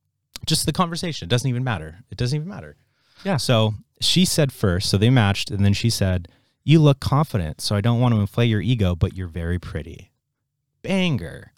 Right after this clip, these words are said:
Speaker 2: Banger.
Speaker 1: Great opening
Speaker 2: Yeah.
Speaker 1: for the other person that you match with to say that to you.
Speaker 2: I said,
Speaker 1: Amazing.
Speaker 2: "S-, fuck
Speaker 1: Shut
Speaker 2: off."
Speaker 1: up. No, he didn't. He
Speaker 2: I didn't
Speaker 1: said,
Speaker 2: say that. I would never
Speaker 1: "Ha
Speaker 2: say
Speaker 1: ha,
Speaker 2: that.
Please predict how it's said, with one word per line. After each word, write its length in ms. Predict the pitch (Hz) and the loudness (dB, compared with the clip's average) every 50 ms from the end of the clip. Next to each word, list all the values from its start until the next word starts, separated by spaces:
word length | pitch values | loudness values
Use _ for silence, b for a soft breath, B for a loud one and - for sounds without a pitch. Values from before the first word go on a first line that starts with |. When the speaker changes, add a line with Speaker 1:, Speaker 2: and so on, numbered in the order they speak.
| _ - | _ 2
Speaker 2:
Banger. 540 | 147 151 156 156 151 147 139 135 120 107 | 4 6 6 6 6 6 6 4 4 2
Speaker 1:
Great 240 | 98 - 254 262 - - | 0 -2 -2 -4 -4 -4
opening 640 | 247 240 - - 156 117 95 85 78 76 - - - _ | -4 -4 -2 -2 -2 -2 -2 -4 -6 -10 -12 -14 -18 _
Speaker 2:
Yeah. 320 | - 107 104 98 92 92 90 | -6 -4 -2 -2 -2 -4 -4
Speaker 1:
for 100 | 139 131 | -6 -4
the 140 | 120 123 - | -6 -4 -4
other 240 | 139 165 156 170 | -4 -4 -4 -2
person 300 | - - 156 160 - - | 0 0 0 0 0 -2
that 80 | 143 131 | -2 0
you 100 | 131 127 | 2 2
match 320 | 123 123 120 117 - - | 2 2 0 0 -2 -2
with 260 | 113 101 95 92 _ _ _ _ _ _ _ _ - | 0 0 -2 -2 _ _ _ _ _ _ _ _ -2
to 100 | - 107 | -2 0
say 160 | - 117 107 | 2 2 2
that 160 | 101 101 92 - | 2 0 -2 -4
to 120 | - 101 | -8 -8
you. 300 | 90 85 76 65 - - _ _ _ - | -8 -8 -10 -10 -12 -14 _ _ _ -2
Speaker 2:
I 140 | 135 147 | 0 2
said, 180 | 151 185 165 139 | 2 4 2 2
Speaker 1:
Amazing. 340 | 127 117 - 110 95 82 76 | 2 0 -2 -6 -8 -8 -8
Speaker 2:
"S-, 360 | 76 - - - - - - | -8 -6 -6 -4 -4 -6 -6
fuck 260 | - - 147 160 - | -2 0 0 0 2
Speaker 1:
Shut 100 | - 135 | 2 4
Speaker 2:
off." 460 | 123 123 127 120 123 120 113 - - | 4 4 4 4 2 2 0 2 2
Speaker 1:
up. 60 | - - - - _ _ _ _ _ _ _ _ _ _ _ _ _ _ _ _ _ _ _ _ _ _ _ _ _ _ _ _ _ _ _ _ | 2 0 0 -6 _ _ _ _ _ _ _ _ _ _ _ _ _ _ _ _ _ _ _ _ _ _ _ _ _ _ _ _ _ _ _ _
No, 200 | - 104 92 85 71 | -2 0 0 0 0
he 120 | - 92 | -4 -8
didn't. 320 | - - 87 73 67 64 - | -8 -8 -8 -8 -8 -12 -6
He 100 | - 98 | -6 -4
Speaker 2:
I 20 | |
didn't 80 | 110 110 | -4 -4
Speaker 1:
said, 160 | 98 90 - | -6 -6 -8
Speaker 2:
say 80 | - | -8
that. 140 | - - - | -10 -10 -12
I 40 | - | -12
would 80 | - - | -12 -12
never 100 | - - | -10 -6
Speaker 1:
"Ha 100 | - 139 | -4 -4
Speaker 2:
say 60 | 135 151 | -2 -2
Speaker 1:
ha, 180 | 139 127 120 B B B | -2 -4 -4 B B B
Speaker 2:
that. 100 | 120 | -14